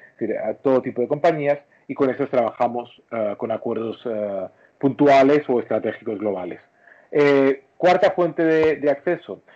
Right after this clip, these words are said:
los distribuidores, productores, los directores que nos escriben un mail o nos contactan por redes sociales para preguntarnos, eh, si podemos, eh,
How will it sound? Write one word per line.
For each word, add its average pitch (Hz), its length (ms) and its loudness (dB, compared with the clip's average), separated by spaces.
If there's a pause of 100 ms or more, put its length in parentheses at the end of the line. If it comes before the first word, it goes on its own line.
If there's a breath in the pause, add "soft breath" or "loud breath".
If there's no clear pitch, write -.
(260 loud breath)
los 143 180 2
distribuidores, 147 720 2
productores, 143 760 2
los 127 140 -6
directores 143 540 -2 (280)
que 143 100 -2
nos 120 100 -2
escriben 160 360 -2
un 147 120 -4
mail 165 400 0
o 139 80 -6
nos 120 80 -10
contactan 147 580 0
por 127 140 -2
redes 135 180 0
sociales 147 480 -2 (260 soft breath)
para 131 160 4
preguntarnos, 135 600 0 (360)
eh, 123 180 -6
si 190 120 -2
podemos, 131 380 -2
eh, - 260 -2